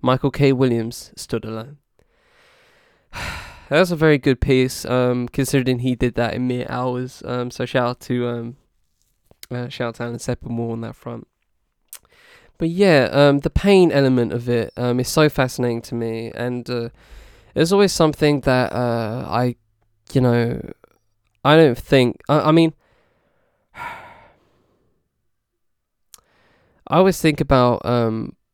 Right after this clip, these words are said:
why I write the things I write, and, um,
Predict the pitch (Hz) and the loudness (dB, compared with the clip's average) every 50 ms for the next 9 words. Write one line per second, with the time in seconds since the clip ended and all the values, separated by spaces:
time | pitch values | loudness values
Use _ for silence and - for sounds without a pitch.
0 | _ _ _ _ _ _ _ - - 120 123 131 131 127 123 120 120 117 117 113 | _ _ _ _ _ _ _ -10 -10 -4 2 4 4 4 4 4 2 0 0 0
1 | 120 113 80 - 120 - - 120 117 117 - 113 110 113 113 110 107 107 - _ | -2 -2 -2 -4 -6 -4 -2 -2 -2 -2 -6 -8 -6 -6 -6 -6 -6 -8 -12 _
2 | _ _ _ _ _ _ _ _ _ _ 123 127 120 120 120 120 120 120 120 - | _ _ _ _ _ _ _ _ _ _ -4 -2 0 0 0 -2 -2 -4 -6 -6
3 | - - 117 117 117 120 117 - - 147 147 | -6 -4 -4 -2 -4 -4 -6 -8 -12 -14 -18